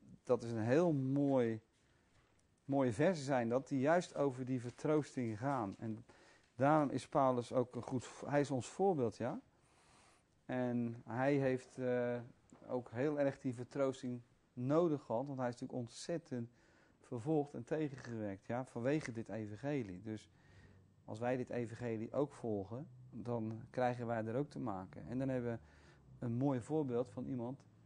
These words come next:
die dat al meegemaakt heeft, ja. En daar kan je wel van leren. En dat is ook ter vertroosting van ons. En daarom zegt hij ook in twee Korinthe één vers drie: "Geloofd zij de God en Vader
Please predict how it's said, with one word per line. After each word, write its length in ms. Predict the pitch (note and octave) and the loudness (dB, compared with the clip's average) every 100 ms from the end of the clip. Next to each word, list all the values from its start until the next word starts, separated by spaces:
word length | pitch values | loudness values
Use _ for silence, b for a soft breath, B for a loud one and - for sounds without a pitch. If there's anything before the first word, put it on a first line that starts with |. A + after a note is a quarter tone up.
| b b - | b b 0
die 140 | C#3+ | 4
dat 140 | C3 | 4
al 100 | C3 | 4
meegemaakt 600 | B2 D#3+ E3+ C#3+ B2 A2 | 4 2 2 0 0 0
heeft, 220 | - F#2+ - | -4 -6 -6
ja. 140 | A#2 G3 D3+ | -6 -6 -6
En 60 | |
daar 80 | A#2+ | -4
kan 120 | C#3 | 2
je 60 | B2+ | 2
wel 100 | A#2 | 2
van 200 | - A2 | -2 -2
leren. 380 | D3 F3 B2 G2 | 0 0 -2 -4
En 240 | G#2+ G2+ _ b b b b | -6 -8 _ b b b b
dat 180 | B2 B2 | -8 0
is 80 | |
ook 180 | B2+ B2 | 0 0
ter 140 | - A2 | -2 -4
vertroosting 640 | A2 C3+ D#3+ E3+ D3 B2+ | -4 0 0 0 -4 -2
van 140 | A#2+ | -2
ons. 280 | G#2 F#2 - | -4 -6 -8
En 160 | - A#2 | -6 0
daarom 260 | C#3+ F#3+ | 4 4
zegt 160 | E3+ D3 | 2 -2
hij 100 | A2+ | -4
ook 120 | G#2+ | -2
in 180 | A2+ G#2+ - b b b | -2 -4 -8 b b b
twee 220 | - C#3 B2 | 0 2 2
Korinthe 380 | C3 A#2+ G#2+ | 2 0 0
één 200 | G#2 A2+ | -2 -2
vers 240 | A2 G#2+ G#2 | -2 -4 -2
drie: 340 | D3 G3+ F#3 - _ b b b | 4 4 4 -2 _ b b b
"Geloofd 560 | - - B2 D3+ G3+ G3+ | -10 -2 6 8 8 6
zij 220 | D3 A#2+ | 0 2
de 120 | A2 | 0
God 340 | - D#3+ G#3+ | 2 4 4
en 240 | - C3 A2 | 0 -4 -2
Vader 560 | B2 C#3 E3+ G#3+ A3+ | 2 4 4 2 0